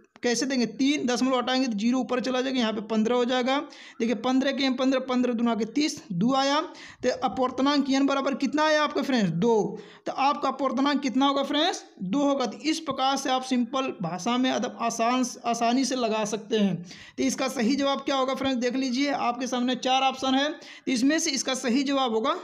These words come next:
डी। ठीक है, चलिए अगले सवाल आपके सामने दूसरे नंबर का, कि समतल दर्पण द्वारा निर्मित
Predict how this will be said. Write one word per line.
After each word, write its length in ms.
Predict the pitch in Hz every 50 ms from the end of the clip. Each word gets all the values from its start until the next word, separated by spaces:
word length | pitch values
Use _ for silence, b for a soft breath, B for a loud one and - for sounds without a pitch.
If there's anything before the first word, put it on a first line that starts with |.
| - - -
डी। 540 | 175 170 170 190 240 233 208 165 - - - -
ठीक 140 | 269 - 294
है, 460 | 302 339 349 269 175 - - - - _ _ _ _ _ _ _ _ - _ - - -
चलिए 160 | 214 208 208
अगले 320 | - - 247 269 277 277 277
सवाल 340 | 285 277 277 277 285 285 - -
आपके 260 | 247 254 254 - 254
सामने 340 | - 269 254 240 247 277 269
दूसरे 300 | 220 254 214 208 262 269
नंबर 280 | 269 277 269 262 269 -
का, 200 | - 240 240 262 - - - B B B B B B B B B B B B B B
कि 140 | - 339 -
समतल 640 | - - - 269 269 269 277 - - 311 311 311 302
दर्पण 420 | 233 269 262 262 262 - 277 277 277
द्वारा 300 | 254 277 269 262 254 233
निर्मित 520 | 208 214 240 262 247 285 285 320 339 330